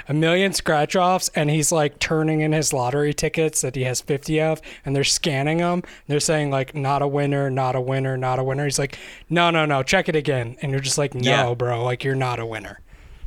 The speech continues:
Speaker 1: You are
Speaker 2: Yeah,
Speaker 1: actually,"
Speaker 2: and he's
Speaker 1: in
Speaker 2: making,
Speaker 1: this
Speaker 2: like
Speaker 1: situation, I could be like, "You're actually a loser."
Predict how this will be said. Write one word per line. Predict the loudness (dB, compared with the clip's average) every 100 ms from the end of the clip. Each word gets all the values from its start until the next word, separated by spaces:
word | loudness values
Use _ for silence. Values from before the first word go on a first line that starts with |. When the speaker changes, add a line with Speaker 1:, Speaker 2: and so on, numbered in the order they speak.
| -12 -14 -4
Speaker 1:
You | 0 4
are | 4
Speaker 2:
Yeah, | 6
Speaker 1:
actually," | 4 2 0
Speaker 2:
and | -2
he's | 2
Speaker 1:
in |
Speaker 2:
making, | 2 4
Speaker 1:
this | 4
Speaker 2:
like | 4
Speaker 1:
situation, | 2 4 4 4 4 2
I | 2
could | 0 2
be | 2
like, | 2 2
"You're | 2
actually | 2 2 0 0
a | 0
loser." | -4 -6 -4 -6 -8 -14